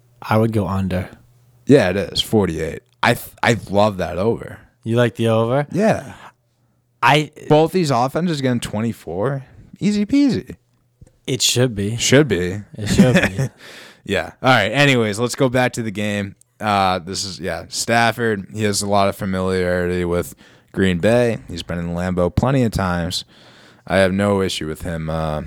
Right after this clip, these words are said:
Speaker 2: you know, yeah, someone, like, said to me, he was like, "Oh, I don't know. The L-, L A might not play well in the cold." I was like,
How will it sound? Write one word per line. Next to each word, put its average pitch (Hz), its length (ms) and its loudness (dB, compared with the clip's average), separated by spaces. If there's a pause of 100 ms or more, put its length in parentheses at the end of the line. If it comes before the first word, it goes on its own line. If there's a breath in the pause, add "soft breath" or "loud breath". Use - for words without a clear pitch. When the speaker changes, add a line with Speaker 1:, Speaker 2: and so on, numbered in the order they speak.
(100)
Speaker 2:
you 87 120 -2
know, 78 180 -2 (680 loud breath)
yeah, - 180 0 (220)
someone, 107 500 0
like, 87 160 -4
said 87 200 -2
to 82 40 -6
me, 87 80 -2
he 82 60 0
was 82 80 -2
like, 87 100 2
"Oh, 104 100 6
I 92 260 4
don't 95 100 0
know. 87 240 0
The 82 160 -2
L-, 92 240 0
L 95 260 4
A 90 160 2
might 85 160 -4
not 82 220 -2
play 95 160 -2
well 85 220 0
in 82 60 -6
the 73 60 -10
cold." 85 380 -6
I - 240 -10
was 90 100 -6
like, - 120 -10